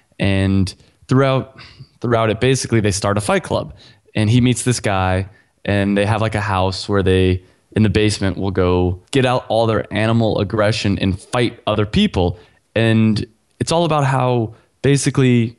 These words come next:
nowadays in the real world, we're kind of caged. You know, we're really deep down, we're all animals. Yet we're told, "All right, sit in this box for ten hours a day," and everything's very tame, but we really deep down have these desires to kinda, like, unleash.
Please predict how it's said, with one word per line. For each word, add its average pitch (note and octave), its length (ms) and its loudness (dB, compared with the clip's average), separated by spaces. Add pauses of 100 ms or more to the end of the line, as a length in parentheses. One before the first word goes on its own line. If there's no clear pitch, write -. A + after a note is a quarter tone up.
nowadays G#2+ 640 0
in A2+ 160 0
the G#2+ 80 2
real G#2+ 220 4
world, G2+ 560 2
we're - 80 -8
kind D#3 180 2
of B2 140 -2
caged. C#3 640 -2
You A#2 100 -2
know, A#2 120 2
we're A#2 200 2
really D#3+ 500 4 (140)
deep C#3+ 200 0
down, D3 280 0
we're F#2+ 160 0
all D3 260 0
animals. - 600 -4
Yet A#2+ 240 0
we're A#2+ 100 2
told, B2+ 380 0
"All A#2 80 0
right, G#2 160 0
sit A#2+ 180 -2
in B2 100 2
this A#2+ 120 0
box G#2+ 540 -6 (180)
for - 180 -4
ten G#2 220 -2
hours G2 460 0
a G2 80 0
day," F#2 480 2 (280)
and F#2 480 2 (220)
everything's C3 540 0
very A#2+ 200 2
tame, B2+ 360 0
but G#2 80 2
we A2+ 140 2
really C3 280 4
deep B2+ 240 0
down G#2+ 180 -2
have G2+ 200 -2
these G2+ 300 0 (260)
desires G2+ 540 0
to G#2 80 -4
kinda, F#2+ 260 -2
like, F2 240 0
unleash. G#2 680 0